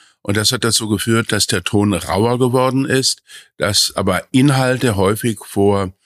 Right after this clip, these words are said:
Kontroversen und, äh, Polemiken, äh, zurückgedrängt wurden. Und insofern, äh, kann ich, ähm, ähm, nur hoffen, dass möglichst viele Bürgerinnen und Bürger, äh, das bereits wieder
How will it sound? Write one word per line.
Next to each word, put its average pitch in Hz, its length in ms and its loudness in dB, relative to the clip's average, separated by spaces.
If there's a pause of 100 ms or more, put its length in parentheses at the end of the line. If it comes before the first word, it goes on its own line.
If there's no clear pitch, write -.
(220)
Kontroversen 110 1040 0
und, 101 480 -2
äh, 95 100 2
Polemiken, 104 800 0 (300)
äh, 90 160 -2
zurückgedrängt 120 800 0
wurden. 117 460 2 (760)
Und 101 140 0
insofern, 98 600 0 (420)
äh, 101 140 0
kann 123 260 -2
ich, 123 320 0
ähm, 110 380 0 (420)
ähm, 101 500 2
nur 113 240 4
hoffen, 143 380 -4
dass - 400 -2
möglichst 113 520 0
viele 120 240 2
Bürgerinnen 104 520 2
und 90 100 -2
Bürger, 110 460 0 (400)
äh, 101 420 0
das 101 500 -2
bereits 95 460 0
wieder 92 380 -2